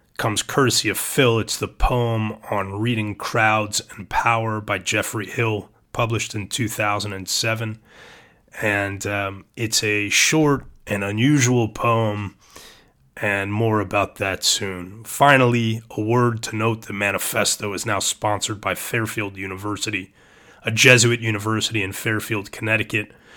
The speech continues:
Fairfield's mission is to develop the creative, intellectual potential of students and to foster in them ethical and religious values and a sense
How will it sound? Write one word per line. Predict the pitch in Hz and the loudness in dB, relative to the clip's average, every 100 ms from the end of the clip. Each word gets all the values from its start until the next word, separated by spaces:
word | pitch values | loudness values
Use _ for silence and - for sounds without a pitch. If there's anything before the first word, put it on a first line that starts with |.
| - - | -20 -8
Fairfield's | - 127 120 123 110 101 | 4 6 6 2 -2 0
mission | 110 107 110 | 0 2 0
is | 98 | -4
to | - | -6
develop | 101 92 104 110 107 - | -8 -2 -2 -2 -4 -10
the | |
creative, | 107 - 104 110 113 113 107 101 | -12 -8 0 4 4 2 -2 -4
intellectual | 113 113 - 117 107 - 98 | -4 -4 -2 -2 -4 -6 -10
potential | 104 - 113 - 104 | -8 -4 -4 -4 -6
of | 90 | -4
students | - 113 113 104 - - - - - | -4 -4 -4 -4 -6 -6 -12 -20 -12
and | 117 | -10
to | 104 | -8
foster | - 127 110 - 113 110 - | -2 2 2 2 -2 -6 -6
in | 107 | -4
them | 104 101 - | -4 -4 -2
ethical | 110 - 107 104 | -2 -2 -8 -8
and | 98 | -8
religious | 95 98 101 98 - | -6 -6 -4 -2 -2
values | - 104 101 95 95 | 0 -2 -2 -6 -8
and | 107 | -6
a | 95 | -4
sense | - 107 98 | -2 -2 -4